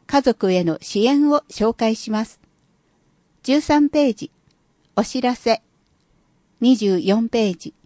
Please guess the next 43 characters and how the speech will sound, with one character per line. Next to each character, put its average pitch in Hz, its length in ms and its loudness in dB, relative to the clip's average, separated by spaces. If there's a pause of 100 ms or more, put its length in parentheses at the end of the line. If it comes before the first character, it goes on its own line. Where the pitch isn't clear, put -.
(500)
十 233 120 0
和 302 160 4
田 311 100 0
市 - 320 -6
秋 247 300 -2
祭 202 400 -4
り。 - 20 -20 (1080)
主 220 220 2
な 180 140 0
目 156 260 -4
次 190 140 -6
で 190 100 -8
し - 140 -18
た。 - 160 -12 (2250)
市 - 300 -2
ラ 254 160 4
イ 294 100 4
ン 311 100 6
公 285 300 4
式 - 260 -2
ア 269 100 4
カ 294 200 2
ウ 285 80 6
ン 254 80 4
ト - 280 -2 (140)
キ 240 120 0
ュ 254 120 6
ー 269 100 6
ア 269 40 4
ー - 20 4
ル 254 140 2
コ 269 140 4
ー 247 40 6
ド 214 140 0
か 190 140 -2
ら 185 140 -2 (360)
友 285 260 6
達 302 300 2
追 294 240 -2
加 - 260 0
し - 160 -12
て 190 120 0
ね。 240 200 -4